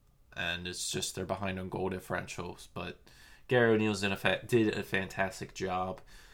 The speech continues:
Uh, massive win over Leeds, who are in that relegation scrap. Leeds just error after error. Meslier is having an absolutely horrendous year.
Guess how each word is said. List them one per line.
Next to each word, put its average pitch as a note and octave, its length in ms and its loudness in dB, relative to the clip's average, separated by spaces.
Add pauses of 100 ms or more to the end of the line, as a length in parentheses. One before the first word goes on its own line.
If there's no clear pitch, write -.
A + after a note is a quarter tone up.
(840)
Uh, F#2 600 -4
massive G#2 400 2
win G2 460 0
over F#2+ 240 -4
Leeds, F#2 420 0
who F#2+ 160 0
are F#2 200 0
in G2 240 -6
that F2 140 -4
relegation F2+ 560 -4
scrap. F#2 420 0
Leeds F#2+ 500 -4
just - 380 -6 (720)
error G2 300 2
after F#2 260 -2
error. F#2+ 320 0
Meslier F#2+ 440 -2
is F#2 100 -4
having F#2+ 260 0
an F#2 120 -6
absolutely F#2 420 -4
horrendous F#2 500 -2
year. F#2+ 380 -2